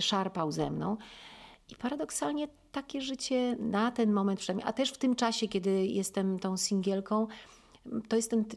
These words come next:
czas taki na poukładanie siebie, na zrobienie sobie też takiego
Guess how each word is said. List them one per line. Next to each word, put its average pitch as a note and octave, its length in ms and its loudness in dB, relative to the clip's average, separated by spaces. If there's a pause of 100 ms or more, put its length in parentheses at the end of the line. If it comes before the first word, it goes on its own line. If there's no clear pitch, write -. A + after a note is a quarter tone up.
czas A#3 200 0
taki A3+ 260 0
na A3+ 100 4
poukładanie A3 640 2
siebie, F3 360 0
na D#3+ 120 -2
zrobienie G3+ 480 2
sobie G3+ 280 0
też G3+ 180 -2
takiego G3+ 520 0